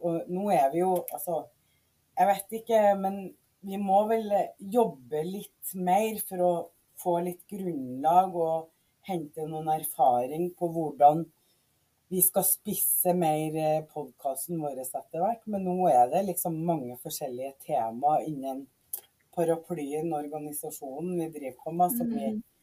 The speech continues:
Speaker 1: henter inn, men vi ser jo ut ifra de tallene vi får, så er det jo, det er jo de næreste tingene som, eh, folk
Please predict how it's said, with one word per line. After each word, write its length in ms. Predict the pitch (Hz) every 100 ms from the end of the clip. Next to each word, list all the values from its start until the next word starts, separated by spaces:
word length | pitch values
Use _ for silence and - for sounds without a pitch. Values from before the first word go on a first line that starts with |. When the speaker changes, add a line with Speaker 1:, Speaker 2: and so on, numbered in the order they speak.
| _ _ _ -
Speaker 1:
henter 380 | 165 156 156 151
inn, 200 | 170 170
men 260 | 151 151 147
vi 140 | 175
ser 460 | 170 - 180 208 226
jo 360 | 185 165 156 - _ _ -
ut 180 | 175 -
ifra 260 | 170 - 165
de 120 | 160
tallene 540 | 160 - 131 123 151 208
vi 100 | 202
får, 260 | - 151 143
så 140 | -
er 240 | 165 135 120
det 80 | 135
jo, 220 | 160 160 _ _ _ _ _ _ _ _ _ -
det 80 | 156
er 40 |
jo 80 | 165
de 140 | 175
næreste 680 | 196 208 202 135 131 - 208
tingene 380 | 196 160 120 131
som, 520 | - 156 156 151 147 - _
eh, 200 | 147 147 143
folk 220 | 156 151